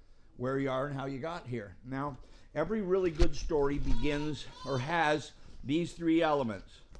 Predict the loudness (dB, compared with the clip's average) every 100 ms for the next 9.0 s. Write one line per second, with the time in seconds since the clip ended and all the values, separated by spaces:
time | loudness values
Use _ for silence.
0 | -10 -10 -8 -8 -8 -10 -12 -16 -10 -10
1 | -8 -6 -2 0 0 0 -2 -6 -4 0
2 | 2 2 0 -2 -10 -16 -18 -18 -20 -20
3 | -20 -20 -20 -20 -14 -6 -4 2 2 2
4 | 0 0 0 -2 -12 -14 -16 -16 -18 -18
5 | -18 -20 -18 -8 -6 -2 0 0 2 0
6 | -2 -6 -6 -6 -6 -4 -6 -8 -14 -18
7 | -14 -10 -6 0 2 0 -2 -2 -2 -2
8 | -2 -2 -4 -6 -4 -2 -2 -4 -10